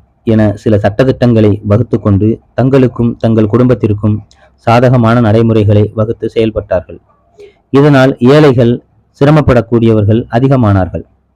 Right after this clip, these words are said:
காரணம், மக்களினுடைய பொருளாதாரம் மன்னருடைய ஆட்சியின் கீழ் அவர்களுக்கே சொந்தமாகி போனது. வரி என்ற பெயரில் மக்கள் வாழ்வதற்கே வரி கட்ட வேண்டிய சூழ்நிலை ஏற்பட்டது.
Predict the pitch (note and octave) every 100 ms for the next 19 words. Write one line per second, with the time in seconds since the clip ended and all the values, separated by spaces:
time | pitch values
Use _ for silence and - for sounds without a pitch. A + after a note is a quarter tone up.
0 | _ _ _ A2 A#2 A2+ A2 - _ -
1 | G#2 C3+ C3 A#2+ A#2 A2 G2+ A2 A#2+ A#2+
2 | A2 G#2+ G#2 G2+ A2 B2+ B2 A#2 G2+ A2+
3 | - A#2 A2 G2+ G#2 G#2+ - _ - A#2+
4 | C3+ B2+ A#2+ B2 B2 A#2 A#2+ A#2+ A2 G#2+
5 | G#2 G2 F#2 F#2+ - _ _ _ _ G#2+
6 | B2 D3+ D3+ B2 A2 A2+ A2+ A2+ G#2 _
7 | _ A2+ A2 C#3+ A#2 A2+ A#2+ A#2 G#2+ G#2
8 | G#2+ G#2 G#2+ B2+ B2 A#2 A2 G#2 G2+ G#2
9 | A#2 A2+ G2+ B2+ B2 A#2+ G2+ F#2+